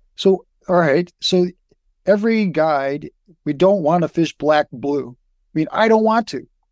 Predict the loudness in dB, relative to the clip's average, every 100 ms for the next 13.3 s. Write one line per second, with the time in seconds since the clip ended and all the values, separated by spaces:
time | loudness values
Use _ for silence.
0 | _ _ -2 0 2 2 4 2 4 2
1 | 2 0 0 -2 0 0 2 2 2 0
2 | 0 2 2 2 0 0 -2 -4 _ _
3 | _ _ _ _ -2 2 4 4 2 2
4 | 2 2 0 0 2 2 2 0 0 0
5 | 0 0 0 2 0 0 -2 0 -2 -4
6 | -4 0 0 0 0 -2 -2 2 2 0
7 | -12 -10 -8 -8 -2 0 0 -2 -12 -10
8 | -6 -6 -6 -12 _ _ -2 2 2 0
9 | -2 0 2 2 0 0 2 2 2 -4
10 | -2 -2 -2 -4 -4 0 0 0 -6 -4
11 | 0 0 0 -12 _ _ _ _ _ -12
12 | -4 -2 -2 -4 _ _ _ -8 0 2
13 | 2 -4